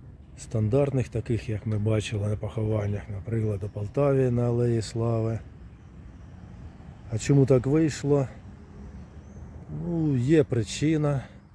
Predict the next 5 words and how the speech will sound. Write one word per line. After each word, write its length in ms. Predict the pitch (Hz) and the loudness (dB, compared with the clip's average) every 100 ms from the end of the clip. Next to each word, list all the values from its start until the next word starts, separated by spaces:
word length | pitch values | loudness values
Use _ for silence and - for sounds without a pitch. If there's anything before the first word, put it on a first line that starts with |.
| - - - - - - - - - - - - - - - - - - - - - - - - - - - - - - - - 110 113 120 110 101 98 95 95 - - - - - - - - - - - | -20 -20 -20 -20 -20 -20 -20 -20 -20 -20 -20 -20 -20 -20 -18 -20 -20 -20 -20 -20 -20 -20 -18 -18 -20 -20 -20 -20 -20 -20 -16 -12 -8 -6 -6 -6 -6 -8 -10 -10 -12 -14 -16 -18 -20 -20 -18 -16 -16 -16 -6
Що 160 | - | 0
були 220 | 135 160 160 | 4 6 6
поховані, 560 | 135 - 147 139 131 | 4 4 4 6 4
були 280 | 117 151 160 | 6 6 6
викопані 680 | 131 143 131 131 123 117 | 6 4 2 2 2 2